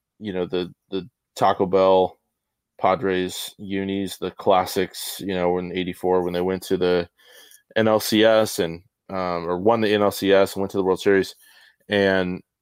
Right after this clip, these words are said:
and then the, there was a brand change, uh, for the Padres,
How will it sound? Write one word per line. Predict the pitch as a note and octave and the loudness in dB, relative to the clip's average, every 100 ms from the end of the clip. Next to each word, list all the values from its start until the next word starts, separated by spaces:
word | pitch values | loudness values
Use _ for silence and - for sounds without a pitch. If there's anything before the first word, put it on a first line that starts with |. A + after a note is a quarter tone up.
| _ _ - | _ _ -2
and | A2 | 0
then | G#2+ G#2+ G#2+ G#2+ - F2 | 2 2 2 -2 -8 -2
the, | G#2 G2 F2+ _ _ _ | 2 2 0 _ _ _
there | G#2 A2+ | -4 0
was | A2 | 2
a | A2 | 0
brand | A#2+ A2+ A#2+ A2 - | 0 0 0 -4 -6
change, | B2+ B2+ F#2 F#2+ - - _ | -2 -2 -4 -8 -14 -16 _
uh, | F#2 F#2+ | -4 -2
for | F2+ G2+ | -2 -6
the | |
Padres, | F#2 A2 F#2 F2+ F#2 | 0 0 0 -6 -12